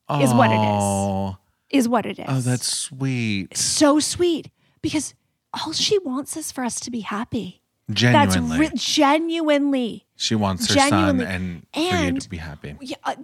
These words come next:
Speaker 1: she just wants her family to be happy. And for her, happy is predictable. Like,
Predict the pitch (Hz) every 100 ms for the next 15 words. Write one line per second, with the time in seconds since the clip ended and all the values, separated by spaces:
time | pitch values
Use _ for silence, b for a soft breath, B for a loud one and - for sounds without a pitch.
0 | - - 320 277 294 330 330 - 339 302
1 | 277 277 254 247 - 254 294 226 - -
2 | 269 254 - 247 247 - 349 359 269 247
3 | 247 _ _ _ _ _ _ _ _ _
4 | - - 262 277 311 - 233 - 233 247
5 | - 220 175 165 170